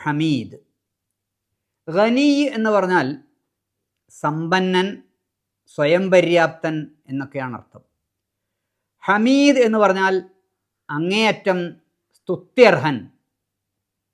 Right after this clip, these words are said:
ഈ വിശേഷണങ്ങൾ പരിശുദ്ധ ഖുർആനിൽ ധാരാളം പ്രയോഗിച്ചതായി കാണാം. അള്ളാഹു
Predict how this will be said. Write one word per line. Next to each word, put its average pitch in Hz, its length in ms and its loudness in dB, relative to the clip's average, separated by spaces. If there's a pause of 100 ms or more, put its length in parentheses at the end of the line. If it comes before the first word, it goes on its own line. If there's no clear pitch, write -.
(720)
ഈ 277 180 -2
വിശേഷണങ്ങൾ 254 720 2 (760)
പരിശുദ്ധ 196 420 -6
ഖുർആനിൽ 208 560 -2 (1400)
ധാരാളം 220 840 4 (560)
പ്രയോഗിച്ചതായി 180 720 0
കാണാം. 113 360 -6 (1700)
അള്ളാഹു 180 540 -2